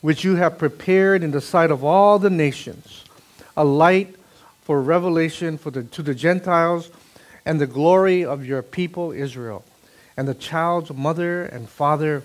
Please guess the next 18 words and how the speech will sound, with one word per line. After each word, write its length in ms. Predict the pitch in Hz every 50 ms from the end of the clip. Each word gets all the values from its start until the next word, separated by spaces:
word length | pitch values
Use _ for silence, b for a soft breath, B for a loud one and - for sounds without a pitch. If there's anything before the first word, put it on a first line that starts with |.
| - -
marveled 800 | 131 131 131 135 143 151 151 156 147 131 127 123 120 117 113 113 - _ B B B B B B B
at 140 | 139 135
what 140 | 131 139 143
was 220 | 139 135 135 127 -
said 280 | - - 151 135 127
about 300 | 127 113 123 117 113 110
him. 260 | 117 123 113 104 104 104 _ _ B B B B B B B B B B B B B B B B B B B B B B B
And 160 | - 208 196
the 80 | 170 165
Holy 360 | - - 220 240 262 269 269
Spirit 520 | - - - - 165 151 147 147 147 151 - - _ _ _ _ _ _ _ _ -
prompts 680 | - - 202 214 233 247 240 - - - - - - _ _ _ _ _ _ _ _
Simeon 840 | - - - - 240 220 190 165 147 139 139 139 135 139 151 170 - _ _ _ _ _ _ _ _ _ _ _ _
to 140 | - 196 170
go 680 | 147 143 180 202 214 214 214 214 220 220 214 - - - _ _ _ _ _ _ -
into 320 | 240 262 269 - - 262
the 120 | 233 262 247
temple 760 | 254 - 202 180 156 - - 156 143 143 147 170 - -